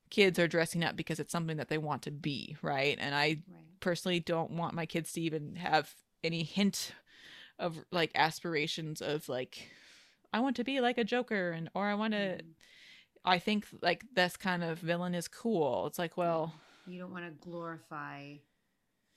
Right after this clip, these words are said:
Speaker 2: the villainous behavior.
Speaker 1: Yeah.
Speaker 2: Yeah.
Speaker 1: And so it's
Speaker 2: Mm-hmm.
Speaker 1: kind of like, to me, that, that kinda starts getting at the underlying reason of why some of this is like, well, why this and not that? Why this costume and not that costume?
Speaker 2: Mm-hmm.
Speaker 1: Um,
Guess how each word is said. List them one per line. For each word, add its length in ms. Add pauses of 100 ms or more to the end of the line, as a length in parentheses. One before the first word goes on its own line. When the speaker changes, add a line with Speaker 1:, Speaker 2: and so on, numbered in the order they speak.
Speaker 2:
the 200
villainous 600
behavior. 680 (260)
Speaker 1:
Yeah. 340 (200)
Speaker 2:
Yeah. 200 (240)
Speaker 1:
And 180
so 560 (220)
it's 140
Speaker 2:
Mm-hmm. 80
Speaker 1:
kind 180
of 80
like, 400 (1300)
to 100
me, 160
that, 260
that 200
kinda 180
starts 240
getting 260
at 140
the 100
underlying 720
reason 300
of 120
why 140
some 220
of 120
this 300
is 120
like, 200 (100)
well, 320
why 260
this 340
and 100
not 240
that? 280
Why 200
this 200
costume 420
and 100
not 160
that 200
costume? 480 (440)
Speaker 2:
Mm-hmm. 260
Speaker 1:
Um, 480